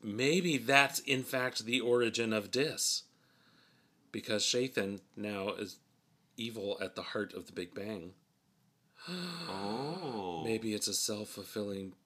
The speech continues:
Speaker 1: prophecy
Speaker 2: Maybe.
Speaker 1: time loop thing.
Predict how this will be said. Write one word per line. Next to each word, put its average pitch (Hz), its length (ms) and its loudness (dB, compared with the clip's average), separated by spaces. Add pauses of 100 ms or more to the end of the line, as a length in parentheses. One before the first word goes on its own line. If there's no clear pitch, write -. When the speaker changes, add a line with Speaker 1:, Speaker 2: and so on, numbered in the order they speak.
(100)
Speaker 1:
prophecy 87 760 -6 (360)
Speaker 2:
Maybe. 90 460 -10
Speaker 1:
time 85 400 -10 (180)
loop 85 340 -10 (520)
thing. 80 280 -8